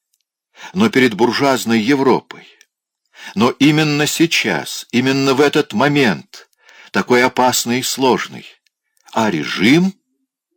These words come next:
Мы сменим, мы сменим режим. И напечаталось,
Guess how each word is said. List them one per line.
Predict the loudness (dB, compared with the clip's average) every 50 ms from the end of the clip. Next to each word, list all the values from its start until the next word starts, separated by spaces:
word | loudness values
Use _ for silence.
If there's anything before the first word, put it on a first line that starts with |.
| _ _ _ _ _ _ _ _
Мы | -16 -14 -12 -10
сменим, | -10 -8 -6 -2 0 2 2 2 2 0 -2 -4
мы | -6 -10 -12 -12
сменим | -12 -12 -14 -14 -8 -2 0 2 2 2 2 0 0
режим. | -2 -4 -4 -6 -8 -12 -14 -16 -20 -20 _ _ _ _ _ _ _ _ _ _ _ _ _ _ _ _ _ _ _ _ _ _ _ _
И | -2 -2 0
напечаталось, | 0 -2 -4 -4 -6 -8 -4 -2 0 0 0 0 -2 -2 -2 -2 -4 -6 -8 -12 -14